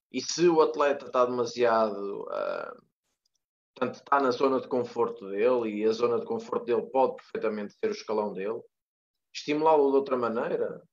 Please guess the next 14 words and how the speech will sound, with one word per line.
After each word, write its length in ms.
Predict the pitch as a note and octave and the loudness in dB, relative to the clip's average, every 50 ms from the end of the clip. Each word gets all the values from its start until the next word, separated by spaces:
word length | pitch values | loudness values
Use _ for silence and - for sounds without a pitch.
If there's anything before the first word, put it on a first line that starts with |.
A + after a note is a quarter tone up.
| _ - | _ -8
eh, 360 | - G2+ G#2 G2+ G2+ G2 G2+ | -4 -2 -2 0 0 0 2
ele 160 | A2 A#2 A#2 | 2 2 2
que 80 | A#2 - | 2 2
vá 100 | - A2+ | 0 0
treinar 320 | - - A#2 A2+ A2+ A2+ | 0 0 -2 -2 0 2
ao 60 | A2 A2 | 2 2
escalão 320 | - - B2 A#2+ A#2+ A#2 | 0 0 0 0 0 0
seguinte, 440 | A#2 - F2 F2+ G2 A#2 A#2 - B2 | -2 -6 -10 -8 -8 -8 -6 -2 -2
ele 120 | A#2 A#2 | -2 -2
que 80 | - - | -2 -4
seja 240 | C3 B2+ A2+ A#2+ A#2+ | -4 -4 -2 -2 -4
exposto 400 | A#2+ - - B2 A2+ - - G#2+ | -4 -4 -4 -4 -2 -2 -2 -2
ao 120 | F#2+ G2 | 0 0
erro. 360 | G#2 A2+ - - - - - | 0 0 0 0 -2 -6 -10